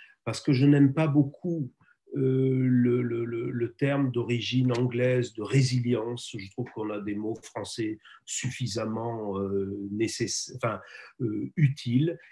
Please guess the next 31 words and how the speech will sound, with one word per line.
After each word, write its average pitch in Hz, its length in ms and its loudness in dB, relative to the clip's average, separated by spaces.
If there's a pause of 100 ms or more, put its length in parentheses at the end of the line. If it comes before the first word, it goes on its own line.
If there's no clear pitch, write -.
(140)
et, 131 280 2
et 123 40 2
j'aime 135 220 2
bien 143 200 2
ce 143 160 -4
mot 123 180 0
de 127 120 -4
réexistence. 113 1500 -6 (420)
Euh, 110 720 -2 (340)
eh 135 80 0
bien, 165 400 2 (100)
euh, 135 160 4
la 135 140 2
rupture 143 340 2
de 131 80 2
rythme 131 480 0
peut 156 160 2
tout 139 220 -6
à 123 100 0
fait 110 220 -6
être - 420 -8 (360)
un 120 300 -2
moyen 127 720 4 (120)
également 107 640 -6 (420)
pour, 139 600 2
euh, 120 360 -4
un 131 220 8
autre, 165 640 0 (140)
euh, 127 360 -2
pour 151 300 -2
ouvrir 185 760 4